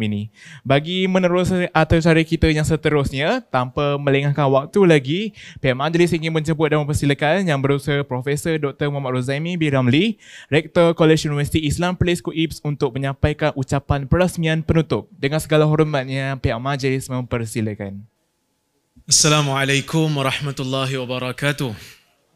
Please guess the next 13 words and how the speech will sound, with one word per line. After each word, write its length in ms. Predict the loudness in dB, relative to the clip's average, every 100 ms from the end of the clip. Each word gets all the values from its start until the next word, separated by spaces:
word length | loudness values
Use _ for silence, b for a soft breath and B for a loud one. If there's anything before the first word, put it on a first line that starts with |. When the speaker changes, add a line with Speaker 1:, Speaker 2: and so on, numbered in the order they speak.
| _ _ _ _ _ _ _ b b b b
Speaker 2:
Alhamdulillah, 960 | -4 -2 0 0 0 0 0 -2 -2 -4 -8
wassalatu 560 | -10 -6 -2 -2 -2 -4
wassalamu 480 | -4 -2 -2 -4 -4
ala 240 | -6 -4
Rasulillah 800 | -6 -6 -6 -8 -8 -8 -8 -10
wa 80 | -10
ala 400 | -10 -10 -10 -8
alihi 400 | -8 -6 -4 -4
wa 80 | -4
sahbihi 560 | -6 -6 -10 -8 -8
wa 80 | -8
man 160 | -10 -10
walah. 400 | -6 -6 -6